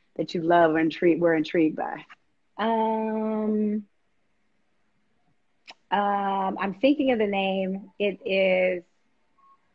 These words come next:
Speaker 2: uh, Be, You Are a Badass at Making Money. You Are a
Speaker 1: Ooh.
Speaker 2: Badass. Yeah.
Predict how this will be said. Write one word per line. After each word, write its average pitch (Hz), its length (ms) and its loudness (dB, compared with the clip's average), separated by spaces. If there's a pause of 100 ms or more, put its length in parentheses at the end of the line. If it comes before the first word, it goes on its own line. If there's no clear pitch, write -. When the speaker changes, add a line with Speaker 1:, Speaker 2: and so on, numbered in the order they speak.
(400)
Speaker 2:
uh, 175 480 -4 (380)
Be, 240 340 6 (220)
You 233 180 6
Are 214 100 8
a 180 60 4
Badass 202 640 6
at 170 100 -4
Making 180 360 -4
Money. 190 360 -4 (240)
You 190 120 6
Are 180 60 6
a - 60 8
Speaker 1:
Ooh. 160 440 8
Speaker 2:
Badass. 151 60 -12 (480)
Yeah. 196 460 4